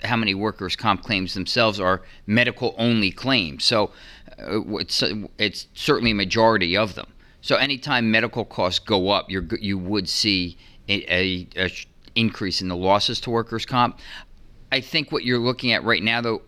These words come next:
overall, medical losses or medical inflation, I should say, hasn't been as bad as it was, say, ten, fifteen years ago. And it's been riding a,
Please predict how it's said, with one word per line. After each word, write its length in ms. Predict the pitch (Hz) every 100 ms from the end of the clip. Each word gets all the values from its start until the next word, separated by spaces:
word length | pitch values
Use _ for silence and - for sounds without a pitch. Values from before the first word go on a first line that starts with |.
| -
overall, 840 | 147 143 120 101 101 117 139 - - - - -
medical 640 | 101 107 117 139 - 165 135
losses 920 | 131 127 127 139 139 127 - - - - - - - - -
or 120 | 107
medical 340 | 120 131 139
inflation, 920 | 113 - - 131 139 - 101 80 92 - - - - - - - -
I 100 | 98
should 220 | - 87
say, 320 | - 92 - -
hasn't 520 | - 117 123 131 120 - - - - - - - - -
been 420 | 135 127 117 113
as 200 | 85 104
bad 240 | 95 117 107
as 80 | 107
it 80 |
was, 260 | 104 107 101
say, 420 | - 98 95 - -
ten, 220 | - 120
fifteen 480 | 104 110 - 110 101
years 260 | 110 139 -
ago. 220 | 80 53 - - -
And 140 | 123
it's 100 | 151
been 480 | - 151 120 107 104 - - - -
riding 460 | 101 123 131 120
a, 180 | 101 87